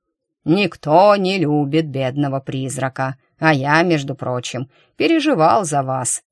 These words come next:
Закончив дурачиться, он деловито спросил:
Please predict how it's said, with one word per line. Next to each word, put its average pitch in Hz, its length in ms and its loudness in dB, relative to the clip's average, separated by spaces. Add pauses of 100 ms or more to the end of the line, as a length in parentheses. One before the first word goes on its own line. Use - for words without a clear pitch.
(340)
Закончив 156 580 -2
дурачиться, 185 680 -6 (380)
он 165 160 2
деловито 151 420 -4
спросил: 147 640 -8